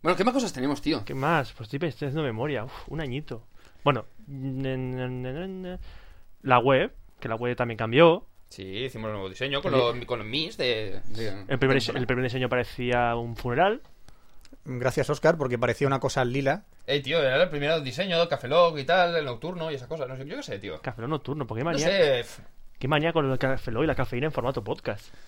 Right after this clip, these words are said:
Speaker 3: Sí, pero en Café Lock no solo hemos hablado de videojuegos y ni de, o sea, de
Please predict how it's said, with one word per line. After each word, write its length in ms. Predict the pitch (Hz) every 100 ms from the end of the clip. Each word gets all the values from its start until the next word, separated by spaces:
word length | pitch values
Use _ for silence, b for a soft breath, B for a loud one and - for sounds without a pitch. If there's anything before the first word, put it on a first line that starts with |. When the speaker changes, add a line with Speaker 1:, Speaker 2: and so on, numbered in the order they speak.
| b b b b -
Speaker 3:
Sí, 120 | 180
pero 120 | 165 143
en 60 |
Café 200 | 127 -
Lock 120 | 123 151
no 60 | 175
solo 180 | 202 180
hemos 200 | 151 147
hablado 300 | 135 131 127
de 520 | 123 120 117 113 110 - - - -
videojuegos 1120 | 135 113 107 107 160 170 160 160 165 151 -
y 100 | 139
ni 380 | 131 123 120 120
de, 120 | 123
o 60 | 120
sea, 160 | 123 117
de 380 | 117 113 110 117